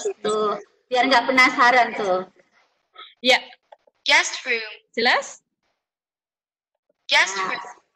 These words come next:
Speaker 2: Oke.
Speaker 1: Room.
Speaker 2: Saya ulangi saja ya.
Speaker 1: Ya.
Speaker 2: Nah, ini volumenya sudah maksimal, karena maksimal saya nggak perlu
Speaker 1: Sudah,
Speaker 2: pakai.
Speaker 1: sudah, sudah, sudah, sudah, sudah, Kakak. Udah, ada, ada, udah bilang kok, "Udah terdengar, udah terdengar," kayak gitu. Jadi, stop. <laughs>
Speaker 2: Oke.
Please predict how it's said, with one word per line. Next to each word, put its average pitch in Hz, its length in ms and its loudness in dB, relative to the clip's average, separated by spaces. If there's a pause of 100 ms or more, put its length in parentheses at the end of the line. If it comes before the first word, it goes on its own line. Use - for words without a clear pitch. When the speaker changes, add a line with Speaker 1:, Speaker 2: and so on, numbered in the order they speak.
(440)
Speaker 2:
Oke. 302 240 0 (240)
Speaker 1:
Room. 185 320 -6 (560)
Speaker 2:
Saya 277 140 0 (100)
ulangi 330 240 -2
saja 294 240 0
ya. 247 180 2 (720)
Speaker 1:
Ya. 202 400 -10 (480)
Speaker 2:
Nah, 175 240 -20
ini 302 160 -8
volumenya 349 400 -4
sudah 330 160 -2
maksimal, 359 560 -2
karena 349 240 -2
maksimal 370 400 -2
saya 339 240 2
nggak - 80 -2
perlu 302 160 -4
Speaker 1:
Sudah, 320 160 2
Speaker 2:
pakai. 214 160 0 (240)
Speaker 1:
sudah, 320 300 2 (340)
sudah, 294 300 2 (180)
sudah, 285 240 2
sudah, 269 240 4
sudah, 285 240 0
Kakak. 262 400 2
Udah, 214 160 0
ada, 254 160 4
ada, 359 160 6
udah 320 160 4
bilang 302 320 2
kok, 254 80 2
"Udah 339 160 4
terdengar, 427 400 0
udah 339 240 4
terdengar," 381 400 0
kayak 214 240 0
gitu. 415 160 0
Jadi, 392 200 2 (120)
stop. 320 400 2 (160)
<laughs> - 580 -6 (280)
Speaker 2:
Oke. - 260 0